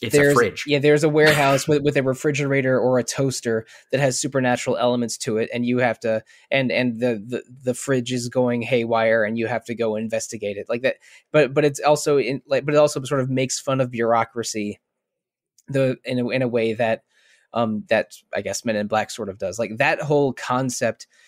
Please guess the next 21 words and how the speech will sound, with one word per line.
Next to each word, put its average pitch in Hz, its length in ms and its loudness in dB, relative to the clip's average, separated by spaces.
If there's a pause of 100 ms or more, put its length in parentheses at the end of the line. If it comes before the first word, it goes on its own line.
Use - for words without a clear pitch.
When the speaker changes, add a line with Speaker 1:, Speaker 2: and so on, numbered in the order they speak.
(180)
Speaker 2:
is 135 200 0
hilarious 139 680 2
to - 100 -4
me, 160 280 0
and 123 120 0
also 131 240 0
has 120 100 0
a 110 60 -2
lot 117 160 2
of 123 160 -4
potential 117 480 -8
to 151 100 -8
me. 156 300 -6 (280)
And 139 140 -2
the 135 40 -2
fact 147 240 0
that 139 100 0
it 127 120 -2
has 139 300 0
some 135 220 -4
pretty 151 560 0